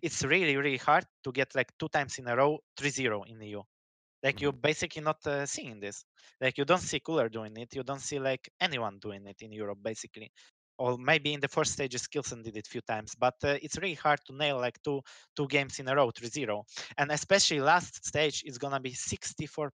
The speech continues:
Speaker 1: points for three zero. Man,
Speaker 2: That's
Speaker 1: you can,
Speaker 2: insane.
Speaker 1: you can gain, like, two hundred points with three games.
Speaker 2: Just reset the leaderboard. Just reset it.
Speaker 1: Do it, Zoot. Do it.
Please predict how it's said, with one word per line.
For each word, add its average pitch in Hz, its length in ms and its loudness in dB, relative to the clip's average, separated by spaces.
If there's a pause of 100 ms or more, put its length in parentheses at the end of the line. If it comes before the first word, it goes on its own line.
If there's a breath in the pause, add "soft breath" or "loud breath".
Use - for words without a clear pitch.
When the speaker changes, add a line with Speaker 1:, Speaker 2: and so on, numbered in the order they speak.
Speaker 1:
points 143 240 -4
for 135 160 -10
three - 180 -14
zero. 120 380 -6 (300)
Man, 117 200 -2 (220)
Speaker 2:
That's - 300 -20
Speaker 1:
you 135 100 -6
can, 151 200 0
Speaker 2:
insane. 90 160 -10
Speaker 1:
you 143 100 -10
can 151 260 -4
gain, 151 280 2
like, 139 340 0
two 185 80 -2
hundred 143 420 -2
points 160 240 -6
with 139 220 -8
three 156 100 -6
games. 147 420 -4
Speaker 2:
Just - 240 -20
reset - 400 -14
the - 100 -20
leaderboard. - 580 -20 (580)
Just - 160 -20 (100)
reset - 400 -20
it. - 1300 -8
Speaker 1:
Do 190 140 4
it, 160 120 4
Zoot. - 420 -6
Do 131 140 2
it. - 200 0